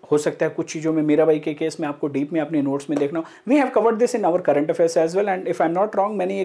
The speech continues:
कहीं कुछ और भी क्वेश्चन जब मैंने YouTube पे डिस्कस किए थे, वहाँ भी डिस्कस किया है। So quickly revise, take a note of it। कोई अब परफेक्ट डे नहीं आएगा, only eighteen days are left। So while watching these videos itself, you take a running notes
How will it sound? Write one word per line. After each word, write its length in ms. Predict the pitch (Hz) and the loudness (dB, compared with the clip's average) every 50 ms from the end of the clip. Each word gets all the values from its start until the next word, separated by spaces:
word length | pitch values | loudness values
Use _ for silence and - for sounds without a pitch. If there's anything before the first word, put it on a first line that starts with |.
| 190 185 | -2 -2
कहीं 200 | 143 190 208 208 | -4 -4 -6 -2
कुछ 200 | - 233 226 - | -2 0 2 4
और 220 | - 165 208 247 | 4 4 4 4
भी 100 | 233 240 | 4 2
क्वेश्चन 320 | 214 233 202 208 - 240 214 | 2 2 0 2 2 0 2
जब 140 | 220 208 190 | 2 2 2
मैंने 200 | 185 185 196 185 | 2 2 2 4
YouTube 340 | 185 185 180 220 214 208 - | 4 4 4 2 -2 0 2
पे 80 | 208 185 175 | 2 2 2
डिस्कस 260 | 175 - - 226 214 - | 0 2 0 0 2 4
किए 120 | 220 208 | 2 4
थे, 80 | 208 269 | 4 4
वहाँ 340 | 233 151 131 131 180 170 | 2 0 0 0 -2 0
भी 100 | 151 143 | 0 0
डिस्कस 360 | 135 - - - - 156 - - | -2 -2 -6 -6 -10 -10 -12 -10
किया 180 | - - 110 | -14 -14 -16
है। 60 | 113 _ _ _ _ _ _ - - | -16 _ _ _ _ _ _ -2 2
So 140 | 226 240 254 - - - - _ _ - - | 2 2 2 -2 -10 -20 -20 _ _ 0 2
quickly 280 | 214 208 214 254 254 254 233 | 2 2 4 2 4 4 4
revise, 340 | 214 190 196 202 233 240 - - - - | 6 4 6 4 4 2 0 -6 0 2
take 140 | 214 214 - 277 | 2 2 4 2
a 20 | 247 | 2
note 220 | 202 196 208 208 226 | 2 2 2 2 0
of 100 | 214 - 233 | 4 4 4
it। 140 | 240 240 - - | 2 2 0 2
कोई 160 | 202 196 196 | 2 4 4
अब 140 | 196 185 - - | 4 2 2 0
परफेक्ट 340 | 190 180 180 - 220 214 180 | -2 -2 2 0 0 2 4
डे 100 | 190 196 | 4 2
नहीं 180 | 190 196 208 214 | 2 2 2 2
आएगा, 240 | 208 208 220 240 220 | 2 4 4 4 2
only 240 | 170 170 180 202 196 170 | 2 2 2 2 2 2
eighteen 280 | 170 170 202 196 208 196 | 0 0 0 -4 0 4
days 220 | 196 196 190 190 208 180 | 4 4 4 4 2 2
are 60 | 170 160 180 | 2 2 2
left। 240 | 226 220 - - - | 2 0 -2 -2 2
So 100 | 202 185 180 180 - - - 165 | 2 2 2 0 -4 -6 0 2
while 180 | 196 214 214 202 190 | 2 4 4 4 6
watching 340 | 196 196 202 - 285 277 247 233 | 4 4 4 4 2 4 4 4
these 160 | 233 196 180 196 | 2 2 2 2
videos 300 | 196 196 214 240 214 226 220 | 4 6 6 6 6 4 2
itself, 300 | 220 - 285 277 - 294 | 4 2 0 2 2 0
you 80 | 269 262 - 269 | 0 2 2 2
take 180 | 277 269 - 294 | 2 4 4 4
a 60 | 285 294 - - - - - 156 156 180 | 4 4 0 -6 -10 -2 0 2 2 2
running 300 | 202 214 226 214 185 151 | 4 4 2 2 2 2
notes 400 | 123 107 92 - - - - | 0 -2 -4 -10 -12 -14 -14